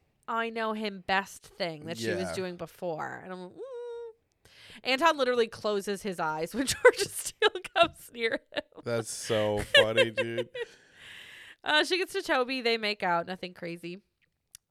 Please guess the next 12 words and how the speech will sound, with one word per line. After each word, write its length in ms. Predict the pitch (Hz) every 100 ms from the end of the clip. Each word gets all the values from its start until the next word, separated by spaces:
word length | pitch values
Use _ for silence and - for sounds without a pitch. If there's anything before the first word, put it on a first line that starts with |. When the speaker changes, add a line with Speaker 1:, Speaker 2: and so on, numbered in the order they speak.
| -
Speaker 1:
Boys 220 | 262 277
go 140 | 277 339
next. 500 | 330 359 - - - _ _ _ _ _ -
Anton 400 | 269 277 302 311
comes 280 | - 302 285
out 180 | 294 285
first. 320 | 302 302 -
He's 160 | 311 277
a 20 |
little 160 | 285
cowboy. 1000 | 277 - 269 269 277 277 277 277 285 311
<laughs> 40 | -